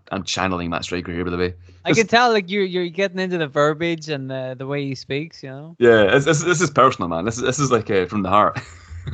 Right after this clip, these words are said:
Speaker 1: <laughs> And for, for a decade plus, this man has been a victim of a false narrative. And I don't subscribe to that narrative, and neither should any of you. From here on, we're gonna celebrate the glorious history of this destroyer.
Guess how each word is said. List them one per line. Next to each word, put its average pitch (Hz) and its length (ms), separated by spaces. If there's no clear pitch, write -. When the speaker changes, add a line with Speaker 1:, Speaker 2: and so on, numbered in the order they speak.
Speaker 1:
<laughs> 165 400
And 139 340
for, 175 180
for 202 180
a 185 60
decade 196 440
plus, 147 280
this 151 220
man 139 200
has 123 100
been 123 140
a 104 80
victim 104 440
of 98 100
a 101 60
false 160 440
narrative. 92 580
And 117 120
I 165 120
don't 165 180
subscribe 135 420
to - 60
that 107 180
narrative, 98 480
and 113 100
neither 170 220
should 151 180
any 123 220
of 95 120
you. 82 220
From 151 140
here 214 220
on, 107 320
we're 165 260
gonna 160 180
celebrate 143 560
the 104 80
glorious 156 600
history 117 380
of 92 140
this 117 140
destroyer. 113 920